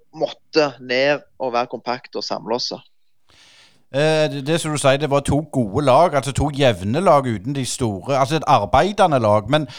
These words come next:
Speaker 2: men, eh, hva, det med at det var litt pasningsfeil og sånn, tror du det da at det var det,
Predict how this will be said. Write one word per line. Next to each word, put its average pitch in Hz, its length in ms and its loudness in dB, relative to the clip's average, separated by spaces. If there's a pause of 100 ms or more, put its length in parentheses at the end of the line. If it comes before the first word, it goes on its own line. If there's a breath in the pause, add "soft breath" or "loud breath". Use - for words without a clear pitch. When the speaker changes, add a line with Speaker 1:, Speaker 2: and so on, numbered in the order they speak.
(200 loud breath)
Speaker 2:
men, 156 240 0
eh, 147 160 2 (240)
hva, 143 160 -2 (400)
det 185 160 2
med 175 160 4
at 151 160 0
det 143 80 2
var 151 160 4
litt 156 160 -4
pasningsfeil 156 720 0
og - 80 -4
sånn, 117 160 -2
tror 139 240 -2
du 127 80 -4
det 131 160 0
da 120 80 4
at 113 160 -6
det 113 80 -6
var 104 400 0
det, - 480 -6